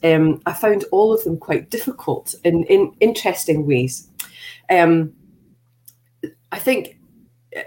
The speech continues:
uh, the, the, why have I found them difficult? Esther Esther is a book that you need the whole story.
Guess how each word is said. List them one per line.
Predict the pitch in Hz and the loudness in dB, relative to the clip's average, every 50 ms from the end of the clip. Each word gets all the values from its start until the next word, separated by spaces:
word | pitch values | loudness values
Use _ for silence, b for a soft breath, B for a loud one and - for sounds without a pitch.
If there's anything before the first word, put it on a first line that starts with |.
| - _ _ - | -16 _ _ -12
uh, | 151 - - | -12 -8 -6
the, | 185 170 | -6 -6
the, | - 160 185 180 170 165 - - - 156 - - _ _ _ _ _ _ _ _ b b b b b b b _ _ _ - | -4 -2 0 2 2 2 0 -2 -6 -12 -14 -16 _ _ _ _ _ _ _ _ b b b b b b b _ _ _ -4
why | 214 214 | -4 -2
have | 208 214 | -2 -2
I | |
found | - - 185 180 175 | -4 -4 -4 -4 -2
them | 165 156 | -2 -4
difficult? | 165 156 - - - - - - B B B B B B B B - - _ - | -4 -8 -10 -10 -10 -10 -10 -12 B B B B B B B B -20 -12 _ 0
Esther | 214 262 262 - - - 233 202 165 147 - - - - - - _ _ _ _ _ _ - | 0 0 0 0 -2 0 0 2 2 0 -2 -4 -10 -20 -20 -20 _ _ _ _ _ _ -6
Esther | - 220 247 247 - 302 262 | -4 -4 -2 -2 -2 -2 -2
is | 240 214 | 0 0
a | 214 | -2
book | - 220 202 - - | -2 -4 -6 -4 -2
that | 185 165 147 | -4 -2 -2
you | 180 | -4
need | 185 175 165 | -8 -8 -6
the | 175 151 | -8 -8
whole | - - 165 151 | -6 -8 -8 -8
story. | - - - 185 175 165 143 117 107 - - | -8 -8 -4 -4 -4 -2 -4 -4 -6 -10 -12